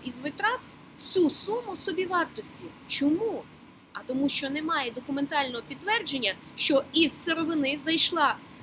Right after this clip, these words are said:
зайшли бруси дерев'яні, а вийшли там паркет, паркетні дошки. А як вони утворилися? З чого? А, е, які документи свідчать про те, що вони перетворилися у дошки? Розумієте? Тобто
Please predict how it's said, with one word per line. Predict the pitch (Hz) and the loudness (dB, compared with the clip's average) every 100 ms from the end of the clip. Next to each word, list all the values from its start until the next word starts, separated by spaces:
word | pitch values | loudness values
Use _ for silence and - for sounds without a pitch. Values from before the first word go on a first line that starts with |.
| - | -2
зайшли | 320 339 349 294 | 2 4 4 2
бруси | 233 330 330 311 311 | 4 2 4 0 -2
дерев'яні, | 269 330 339 359 370 - | -2 -2 0 0 -2 0
а | 311 | 0
вийшли | 320 415 453 - 269 226 - | 4 4 4 4 2 2 -2
там | 233 214 | -8 0
паркет, | 277 359 392 339 262 - - - | 0 0 4 4 4 -4 -20 -8
паркетні | 262 269 370 - 349 | -8 -2 -2 0 0
дошки. | 294 330 - - 165 - - - | 2 2 0 -4 -6 -8 -20 -18
А | 240 | -6
як | 311 403 | -6 -4
вони | 370 359 | -2 -2
утворилися? | 359 - 381 392 294 233 - 165 | -2 -4 -4 -2 -2 -4 -6 -2
З | |
чого? | - 392 392 208 - - - - - | 0 2 0 -4 -12 -18 -20 -20 -4
А, | 214 240 233 220 202 | 0 2 4 2 0
е, | 214 214 208 - - - - 254 | -4 -2 -2 -6 -20 -20 -6 2
які | 320 440 | 4 4
документи | 370 381 392 381 285 | 2 -2 -2 -2 -4
свідчать | 269 302 285 262 | -4 0 0 -2
про | - 269 | -6 -6
те, | 392 427 | -2 -2
що | - 285 | 0 0
вони | 302 | 0
перетворилися | 311 320 311 320 339 302 214 247 | 0 -2 -4 -4 -4 -2 -2 -2
у | 247 | -4
дошки? | 247 240 - - 156 - - - - - - - - - - - - | -4 -4 -4 -6 -8 -10 -20 -20 -20 -20 -20 -20 -20 -20 -20 -20 -14
Розумієте? | 220 269 302 370 - 180 160 | -4 0 2 2 0 -4 -8
Тобто | - 226 - | -8 -6 -6